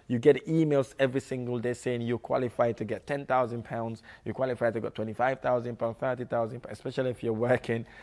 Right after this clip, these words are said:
That puts you, that may, puts you in a temptation. So again, you do not want to steal from your future. If you wanna take a debt, make sure it's a debt that will generate you passive income.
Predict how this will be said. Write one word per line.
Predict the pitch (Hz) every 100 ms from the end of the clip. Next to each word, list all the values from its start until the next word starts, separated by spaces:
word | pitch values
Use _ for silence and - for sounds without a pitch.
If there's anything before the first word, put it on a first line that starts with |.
| -
That | 117 135 -
puts | 135 - -
you, | 127
that | 156 147
may, | 151
puts | - 156 - -
you | 139 -
in | 135
a | 127
temptation. | - 120 117 117 143 147 107
So | 107 131 127
again, | 131 180 160 135 _ _ _ _ _ _ _
you | 120 139 185 185
do | 170 160
not | 139 131 123 104 - - -
want | - 120 123 120
to | 120
steal | - 120 113
from | - 110
your | 113
future. | - 123 - - 95 - - -
If | 131
you | 143
wanna | 143 180
take | 180 170
a | 143
debt, | 120 110 -
make | 117 127 151 -
sure | - 120
it's | 113
a | 117
debt | 98 117 76 -
that | - -
will | 113
generate | 101 110 110 107 104 -
you | 107
passive | - 98 - 107 104
income. | 131 147 -